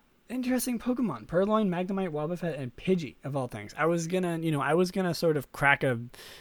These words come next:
you know, a quick joke about how, like, Pidgey of all Pokemon, but I guess I can't now because it's done. <laughs> Anyway,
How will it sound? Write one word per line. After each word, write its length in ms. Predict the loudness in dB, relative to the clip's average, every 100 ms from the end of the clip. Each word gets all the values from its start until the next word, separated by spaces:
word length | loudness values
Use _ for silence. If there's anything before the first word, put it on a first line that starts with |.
| -6
you 100 | -2
know, 100 | 0
a 60 | 0
quick 320 | 0 0 2
joke 320 | 4 4 4
about 220 | -2 -2
how, 160 | 0 -2
like, 240 | -2 -6
Pidgey 300 | -2 0 0
of 100 | 0
all 100 | 0
Pokemon, 500 | 2 2 0 -4 -6
but 120 | -6 -4
I 80 |
guess 160 | -4 -2
I 100 | 0
can't 280 | 2 2 0
now 160 | -6
because 420 | -8 -8 -6 -6 -8
it's 220 | -12 -10
done. 320 | -8 -8 -10 -20 -20 -20 -20 -20 -12
<laughs> 60 | -8 -4 -2 -2 -4 -6 -20 _ -20 -20 -20 -20 -20 -20 -20 -6
Anyway, 300 | -2 -2 -4